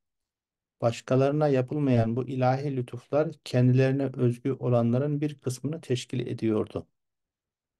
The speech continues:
Bulutun gölge yapması, gökten kudret helvası, bıldırcın inmesi,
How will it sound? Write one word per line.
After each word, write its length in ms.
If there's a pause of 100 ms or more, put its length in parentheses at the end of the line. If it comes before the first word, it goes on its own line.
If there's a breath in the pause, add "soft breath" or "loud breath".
(1300)
Bulutun 360
gölge 260
yapması, 580
gökten 400
kudret 400
helvası, 500
bıldırcın 400
inmesi, 560